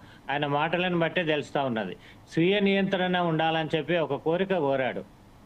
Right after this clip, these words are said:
maybe అది వాస్తవమే కావచ్చు. ఉప-, ఉపాధ్యాయులుగా లేదా చదువుకున్నటువంటి వ్యక్తులుగా మేము దాన్ని హర్షిస్తాం. కానీ ఆ స్వీయ నియంత్రణ నీకు దమ్ముంటే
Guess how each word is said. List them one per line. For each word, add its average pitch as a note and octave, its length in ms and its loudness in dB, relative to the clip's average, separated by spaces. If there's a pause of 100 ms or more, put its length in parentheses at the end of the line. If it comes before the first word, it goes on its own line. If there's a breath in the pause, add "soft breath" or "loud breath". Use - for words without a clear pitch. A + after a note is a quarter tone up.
(180)
maybe G3 340 0
అది G3 260 0
వాస్తవమే F3 560 -2
కావచ్చు. D3+ 480 -4 (500)
ఉప-, C#3 200 -6
ఉపాధ్యాయులుగా G3 760 2
లేదా F#3+ 240 0
చదువుకున్నటువంటి F3+ 880 -2
వ్యక్తులుగా E3+ 440 -2
మేము F3+ 240 0
దాన్ని D3+ 240 0
హర్షిస్తాం. C3 600 -4 (440 loud breath)
కానీ F3+ 140 0
ఆ F3 100 2
స్వీయ F#3+ 340 2
నియంత్రణ G#3 680 2
నీకు F#3 260 0
దమ్ముంటే F3+ 640 0